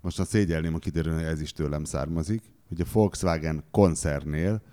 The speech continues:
hogy úgy megy, hogy mondjuk Győrben gyártják a motorokat, és akkor van egy egy négy T F, T S I, mondjuk, tehát ez az egy négyes benzines, és mindegyiket a végén rárakják egy padra, és megmérik.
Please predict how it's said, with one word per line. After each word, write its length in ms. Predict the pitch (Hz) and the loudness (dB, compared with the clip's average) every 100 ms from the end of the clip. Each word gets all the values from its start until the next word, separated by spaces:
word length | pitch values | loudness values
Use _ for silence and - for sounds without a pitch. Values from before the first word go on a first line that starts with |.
| _ _ _ | _ _ _
hogy 140 | 90 | -2
úgy 180 | 101 101 | 2 4
megy, 260 | 85 101 - | 4 2 2
hogy 100 | 95 | 2
mondjuk 280 | 92 90 87 | 4 4 4
Győrben 460 | 95 107 85 80 | 8 8 6 2
gyártják 480 | 80 85 80 78 - | 2 2 2 -2 -4
a 60 | 67 | -4
motorokat, 720 | 64 60 60 53 - - - | -4 -4 -4 -6 -8 -8 -8
és 200 | - - | -10 -8
akkor 280 | 82 90 85 | -6 0 2
van 200 | 87 85 | 2 2
egy 300 | 73 69 - - - | 0 -4 -10 -20 -10
egy 200 | - 78 | -4 -4
négy 220 | 73 67 | -4 -6
T 120 | - 92 98 98 | -2 2 2 2
F, 60 | - - | -2 -10
T 300 | - 92 95 90 | -2 2 2 2
S 100 | - | 2
I, 240 | 98 90 - - - - - - | 2 0 -6 -20 -20 -20 -20 -4
mondjuk, 220 | 85 80 | -2 0
tehát 180 | 78 76 | -2 -4
ez 80 | 80 | -2
az 80 | 76 | 0
egy 180 | 87 73 | 0 -2
négyes 300 | 71 57 76 | -4 -6 -2
benzines, 560 | 131 147 139 127 123 | 2 4 4 4 2
és 140 | 110 - | -2 0
mindegyiket 380 | 131 92 90 | 4 4 4
a 60 | 85 | 2
végén 280 | 95 85 85 | 4 4 2
rárakják 480 | 85 80 76 80 76 | 2 0 -2 -6 -8
egy 120 | - | -4
padra, 500 | 87 92 107 127 117 _ _ _ - | 0 2 2 0 -2 _ _ _ -10
és 160 | - | -4
megmérik. 720 | 98 82 73 60 57 58 - | 0 0 0 -2 -4 -8 -12